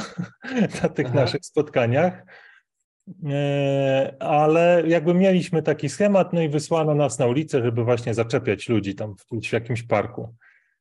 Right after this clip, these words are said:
Speaker 1: Efekt tego był taki, że myśmy ostatecznie nikogo nie za-, zaczepili. Po prostu zabrakło
Speaker 2: Mhm.
Speaker 1: nam chyba odwagi, ale do siebie ten kerygmat powiedzieliśmy nawzajem i to był pierwszy taki krok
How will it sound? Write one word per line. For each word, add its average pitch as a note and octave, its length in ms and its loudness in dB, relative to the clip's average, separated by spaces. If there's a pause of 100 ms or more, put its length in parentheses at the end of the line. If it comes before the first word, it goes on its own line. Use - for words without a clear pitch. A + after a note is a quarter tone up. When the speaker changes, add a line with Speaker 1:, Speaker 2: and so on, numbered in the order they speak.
(180)
Speaker 1:
Efekt D#3+ 380 0
tego D3+ 240 2
był C3 180 0
taki, D3 320 -2
że C#3+ 100 0
myśmy D3 260 -2
ostatecznie D3 520 2
nikogo D3 320 0
nie D3+ 160 2
za-, C#3+ 320 2
zaczepili. B2 680 -2 (420)
Po C#3 100 -2
prostu D3 340 -4
zabrakło B2 500 4
Speaker 2:
Mhm. C#3 80 0
Speaker 1:
nam C3+ 180 2
chyba B2+ 220 0
odwagi, A#2 600 -2 (760)
ale E3+ 240 4
do D#3+ 120 2
siebie C3+ 340 0
ten A#2 220 -2
kerygmat A2+ 440 0
powiedzieliśmy G#2+ 600 -2
nawzajem B2 600 0
i B2+ 40 -6
to B2+ 120 -2
był A#2+ 200 -2
pierwszy C#3+ 420 0
taki A2+ 320 -8
krok D#3 420 -2